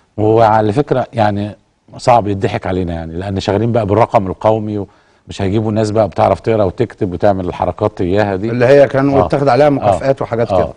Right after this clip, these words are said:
Speaker 1: فلا، لا، يعني عاملينها بنظام و-، وشغالين مع الجامعة ده كمان، بحيث إن الطلبة اللي عندها عملي زي كليات التربية تشترك معانا وتاخد حافز وتاخد درجات،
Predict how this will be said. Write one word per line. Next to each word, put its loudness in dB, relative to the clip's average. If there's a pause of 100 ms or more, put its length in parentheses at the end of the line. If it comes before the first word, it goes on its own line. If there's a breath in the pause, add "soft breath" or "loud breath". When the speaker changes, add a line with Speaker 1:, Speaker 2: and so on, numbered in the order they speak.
Speaker 1:
فلا، 2
لا، -8
يعني -4
عاملينها 0
بنظام -2
و-، -4 (260 soft breath)
وشغالين 0
مع 4
الجامعة 2
ده -10
كمان، -4
بحيث -6
إن -6
الطلبة 0
اللي -2
عندها -2
عملي 0
زي 0
كليات -2
التربية -2 (460 soft breath)
تشترك -4
معانا 2
وتاخد -4
حافز -4
وتاخد -4
درجات، 2